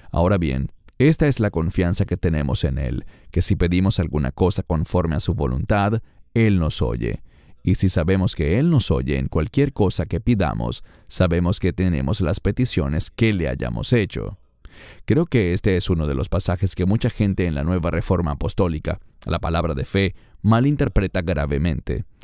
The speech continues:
Pero quiero enfatizar, y luego te cedo la palabra, Baruch, que cuando oramos debemos pedir cosas conforme a su voluntad. Tus comentarios. El problema es que muchas veces creemos que lo que queremos es la voluntad de Dios,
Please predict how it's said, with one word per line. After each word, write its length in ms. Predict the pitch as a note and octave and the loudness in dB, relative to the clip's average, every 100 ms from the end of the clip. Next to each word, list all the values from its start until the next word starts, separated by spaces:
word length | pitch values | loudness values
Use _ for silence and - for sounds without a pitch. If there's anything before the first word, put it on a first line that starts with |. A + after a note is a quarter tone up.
| - - - | -20 -12 0
Pero 200 | A#2 A#2+ | 2 4
quiero 240 | E3 F3+ | 2 2
enfatizar, 640 | E3 A#2 F#2 G2+ G2+ F#2+ | 2 0 0 -2 0 0
y 80 | F2 | 2
luego 320 | F#2 G2+ E2+ | 2 2 2
te 120 | E2 | -2
cedo 280 | F#2 G2+ F2 | 0 0 0
la 100 | D2 | 0
palabra, 420 | - F2 F2 C#2+ | 0 0 0 0
Baruch, 380 | B1+ A#1 G1+ - - - - | -4 -4 -6 -8 -18 -20 -2
que 140 | E2 | 0
cuando 320 | G2+ F#2+ D#2+ | 2 2 2
oramos 500 | D#2+ A2+ G#2+ G#2 - - | 4 4 2 0 -2 -2
debemos 400 | G#2+ C3+ E3+ - | 2 2 2 0
pedir 360 | A2 F#2+ F#2+ | 0 2 0
cosas 380 | - G#2+ G2 G2 | 2 0 2 -2
conforme 520 | - G2 - B2+ A#2+ | 2 0 2 0 2
a 60 | E2+ | 0
su 220 | - D3 | 2 2
voluntad. 680 | C3 G#2+ D2 B1+ C#2+ B1 B1 - - _ _ _ | 4 2 0 -2 -2 -2 -6 -10 -20 _ _ _
Tus 180 | - B2 | 0 2
comentarios. 760 | A#2+ G#2 - C2+ A#1+ G#1 - - _ _ _ _ _ _ _ - - - - | 2 2 0 0 -2 -4 -8 -16 _ _ _ _ _ _ _ -20 -18 -14 -2
El 100 | E3+ | 2
problema 420 | G#3+ B3 D4 C4 | 2 2 0 2
es 120 | D3 | 2
que 100 | D#3+ | 2
muchas 380 | D3+ F3+ F#3+ B2+ | 0 0 0 2
veces 260 | C#3 F3 - | 2 0 0
creemos 440 | C3+ A#2 B2 C#3+ | 0 2 0 0
que 200 | B2+ G#2 | 2 2
lo 160 | A#2+ B2 | 2 2
que 120 | C#3+ | 0
queremos 540 | C3 B2 G3 C#3 G#2 - | 0 2 4 4 2 2
es 140 | A2+ | 2
la 100 | A2 | 2
voluntad 400 | A2+ A#2 F#2+ F2+ | 4 4 4 0
de 100 | F#2 | 2
Dios, 380 | E3 A2 G2+ | 2 2 -2